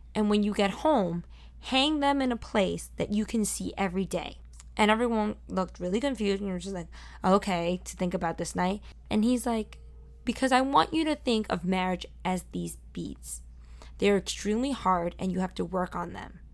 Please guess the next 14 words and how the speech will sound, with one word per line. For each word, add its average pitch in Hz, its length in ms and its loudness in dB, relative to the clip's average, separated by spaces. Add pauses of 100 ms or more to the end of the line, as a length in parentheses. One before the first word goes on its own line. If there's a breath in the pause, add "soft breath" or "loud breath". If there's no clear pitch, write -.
(420 soft breath)
However, 196 680 2
if 190 160 0
you 190 100 0
work 190 280 0
on 247 80 0
something 208 380 0
really 190 260 0
hard, 190 500 2 (280 soft breath)
something 208 400 0
beautiful 190 440 0
comes 180 320 -4
out 175 200 -6
of - 120 -10
it. - 160 -12